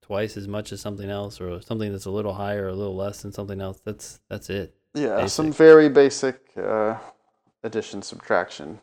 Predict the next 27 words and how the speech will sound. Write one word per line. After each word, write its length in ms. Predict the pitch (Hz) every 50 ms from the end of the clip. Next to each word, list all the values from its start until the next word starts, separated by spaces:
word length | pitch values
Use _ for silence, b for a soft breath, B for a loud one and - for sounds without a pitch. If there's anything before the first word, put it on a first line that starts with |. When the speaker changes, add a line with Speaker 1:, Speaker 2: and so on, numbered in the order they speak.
| _ _ -
Speaker 2:
multiplication. 800 | - - - - 92 87 - - 85 87 - - - - - - _ _ -
Not 160 | 120 - -
too 100 | - -
tough. 260 | - - - - - _ _ _ _ _ _ _ _ _ _ _ _ _ _ _ _ _ _ _ _ _ _ _ _ _ _ _ -
Anything 240 | 139 147 143 160 143
else 180 | 143 151 147 -
we 60 | 147
wanna 160 | 143 147 139
say 140 | - - 143
about 200 | 143 151 143 -
this 140 | 151 147 -
game, 200 | 185 185 190 160
or 60 | 117
should 140 | - - 120
we 80 | 117
dive 280 | 104 120 117 117 117 110
into 320 | 120 117 113 - 123 117
our 240 | 110 107 107 107 107 B B B -
listener 340 | 113 110 - - 104 95
questions? 500 | - - - - - - - - - - _ _ _ _ _ _ _ _ _ _ _ _
Speaker 1:
Oh, 280 | - 131 139 147 147 139
let's 160 | 147 147 -
dive 240 | - 147 147 143 135
in. 160 | 160 156 110 - _ _ _ _ -
Speaker 2:
Okay. 100 | 107 117
Speaker 1:
Yeah. 120 | 123 - - - _ _ _ _ _ _ _ _ _
Speaker 2:
Cool. 180 | - 120 110